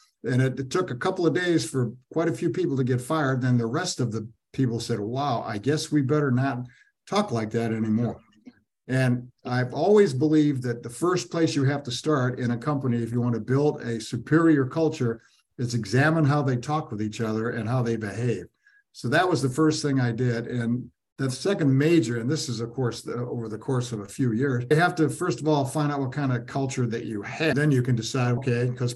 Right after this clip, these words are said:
some parts of a culture you may want to retain. So we did surveys. I brought in an industrial psychologist, and we conducted surveys of every employee. I didn't ask them, the managers, because they'll tell you what you,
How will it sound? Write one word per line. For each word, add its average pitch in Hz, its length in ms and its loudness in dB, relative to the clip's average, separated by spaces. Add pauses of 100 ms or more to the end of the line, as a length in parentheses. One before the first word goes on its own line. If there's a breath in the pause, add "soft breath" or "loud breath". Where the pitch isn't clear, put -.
some 214 220 4
parts 170 320 4
of 127 160 2
a 123 80 2
culture 135 420 -2
you 131 140 2
may 143 120 2
want 120 180 0
to 104 40 -6
retain. 127 480 -8 (300 soft breath)
So 160 260 4
we 175 160 6
did 185 240 6
surveys. 143 480 2
I 131 80 0
brought 135 300 -2
in 135 160 -2
an 127 100 -2
industrial 131 560 -2
psychologist, 131 800 -2
and 123 100 0
we 135 120 -2
conducted 131 520 -2
surveys 120 640 -2
of 113 180 -6
every 127 240 0
employee. 131 600 0 (420 soft breath)
I 117 60 -8
didn't 131 180 0
ask 170 220 2
them, 151 400 -2
the 135 100 -2
managers, 131 680 -2
because 113 440 -4
they'll 139 200 0
tell 147 220 0
you 143 120 2
what 123 400 -6
you, 120 440 -2